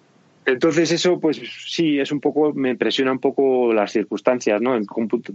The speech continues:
o sea, menos los patrocinadores, que son los que deberían de, <laughs> de presionarme. El resto, de, digamos, me presiona un poco todo. Y, y el, lo que más me presiona probablemente soy yo mismo, ¿no?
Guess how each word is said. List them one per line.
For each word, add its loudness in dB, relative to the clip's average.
o -2
sea, 4
menos 2
los 2
patrocinadores, 2
que -2
son 2
los 0
que 0
deberían 2
de, -4
<laughs> -
de 0
presionarme. 2
El 2
resto, 0
de, 2
digamos, 2
me 0
presiona 0
un -2
poco 0
todo. 2
Y, 0
y 2
el, 2
lo 0
que 0
más 2
me 0
presiona 2
probablemente 2
soy 0
yo 0
mismo, -2
¿no? -4